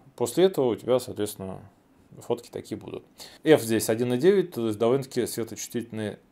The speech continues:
сенсор. Дальше. Ультравайд камера на тринадцать мегапикселей, э, сто двадцать три градуса угла обзора, и это удобно. Ну, здесь сейчас отказались от такого, от перископа,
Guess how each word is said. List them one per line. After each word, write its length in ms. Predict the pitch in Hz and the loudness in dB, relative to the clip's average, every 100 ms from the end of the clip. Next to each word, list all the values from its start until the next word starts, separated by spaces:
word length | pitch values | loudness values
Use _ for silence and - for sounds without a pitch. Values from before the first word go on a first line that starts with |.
| - _ | -20 _
сенсор. 420 | - 117 95 - _ - - 131 | -4 -4 -4 -8 _ -20 -8 8
Дальше. 420 | 143 - 95 87 - | 8 8 -2 -6 2
Ультравайд 520 | 170 165 143 131 120 | 2 6 8 8 8
камера 340 | 170 208 196 | 6 6 8
на 160 | 175 127 | 6 4
тринадцать 360 | 120 131 117 117 | 2 0 0 -2
мегапикселей, 760 | 110 107 117 - 139 175 185 - - - | -2 0 -4 0 4 4 2 -8 -20 -10
э, 80 | 107 | -8
сто 160 | - 123 | -4 4
двадцать 340 | 131 - - | 4 4 -4
три 160 | 120 110 | -2 2
градуса 540 | 117 101 - - 110 | 2 2 -4 -4 -2
угла 380 | - 131 117 107 | -2 -4 0 0
обзора, 500 | 98 117 143 165 160 | 0 -2 -2 -2 -4
и 320 | 113 110 107 104 | -6 -4 -2 -4
это 160 | 110 113 | -6 -4
удобно. 500 | 139 156 143 113 - | -2 -2 -4 -8 -10
Ну, 240 | 139 123 - _ _ - | -10 -10 -12 _ _ -14
здесь 280 | 135 156 160 - - | -2 0 -2 -14 -20
сейчас 240 | - 127 117 | -8 -8 -8
отказались 440 | - 131 131 104 | -6 -2 0 -2
от 40 | - | -6
такого, 360 | 107 107 101 | -6 -4 -4
от 120 | 95 - | -6 -8
перископа, 680 | - 110 104 - 196 - | -8 -6 -6 -6 -6 -6